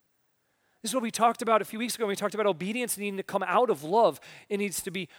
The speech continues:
flowing. It's a response to God's love. Self-sacrifice because that's what other people do or that's what I've seen and known. It's, it's, it's not tradition. Like, that's why I sacrifice. I, my, my self-sacrifice is willing.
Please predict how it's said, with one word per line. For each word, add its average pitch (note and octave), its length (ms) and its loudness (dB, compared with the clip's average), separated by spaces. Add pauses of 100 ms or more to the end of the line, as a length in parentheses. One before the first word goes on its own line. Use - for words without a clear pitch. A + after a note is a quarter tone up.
(120)
flowing. A3 360 2
It's G3+ 120 -4
a G#3 60 -2
response G#3 720 -2
to D#3+ 100 -10
God's B2 340 -10
love. A#2 480 -14 (1800)
Self-sacrifice A3+ 840 4
because F#3+ 300 -2 (340)
that's G3+ 260 8
what G3+ 140 2
other G3+ 160 4
people F3+ 220 -2
do B3 360 4
or G3+ 120 8
that's F#3+ 180 6
what F#3 80 -2
I've D#3+ 160 2 (240)
seen B3+ 420 2
and F3+ 200 -2
known. B3 440 8
It's, F3+ 220 -2 (240)
it's, F3+ 140 -2
it's G3+ 160 -4
not G#3 160 0
tradition. A3+ 760 2
Like, G3 180 4
that's A3 240 8
why A3 200 6
I G#3+ 160 4 (220)
sacrifice. G#3+ 840 4 (340)
I, F#3+ 200 2 (120)
my, F3+ 220 -2
my F#3 140 -2
self-sacrifice G#3+ 840 4
is C3+ 140 -10
willing. D#3+ 640 4